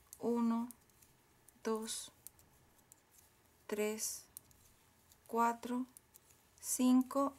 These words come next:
y los dos revés. Ya aquí tenemos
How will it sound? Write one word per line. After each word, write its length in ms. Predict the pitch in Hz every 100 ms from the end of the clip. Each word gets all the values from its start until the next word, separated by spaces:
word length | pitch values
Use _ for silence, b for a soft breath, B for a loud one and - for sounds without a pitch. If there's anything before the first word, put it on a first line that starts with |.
| -
y 180 | 247 254
los 260 | 262 247
dos 440 | 226 220 226 - - _ _ _ _ _ _ _ - - - _ - - - _ _ _ -
revés. 600 | - 208 180 - - - - _ _ _ _ - - - - _ _ _ _ - - - - - - - - - - - - - - - - _ - - - - - - - - _ _
Ya 160 | - 220
aquí 220 | 214 226
tenemos 640 | 226 240 262 254 269 269